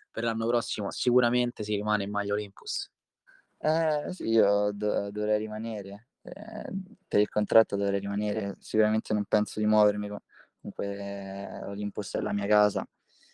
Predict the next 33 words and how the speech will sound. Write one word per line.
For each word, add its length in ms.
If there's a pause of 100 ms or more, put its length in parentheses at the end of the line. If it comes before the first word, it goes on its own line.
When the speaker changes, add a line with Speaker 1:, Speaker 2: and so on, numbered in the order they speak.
(880)
Speaker 2:
e 260
sto, 360
sto 160
benissimo 440
là. 120 (880)
Speaker 1:
E 240
proprio, 320
proprio 240
su 120
questo 560 (420)
ti, 380
ti 100
volevo 260
chiedere, 420 (200)
mm, 200
non 160
so 200
poi 140
magari 260
se, 180
se 220
preferisci 480
non 100
rispondermi 760
o 100
non 160
vuoi 140
rispondermi, 540
non, 260
non 420
mi 60
offendo. 480 (440)
Ehm, 400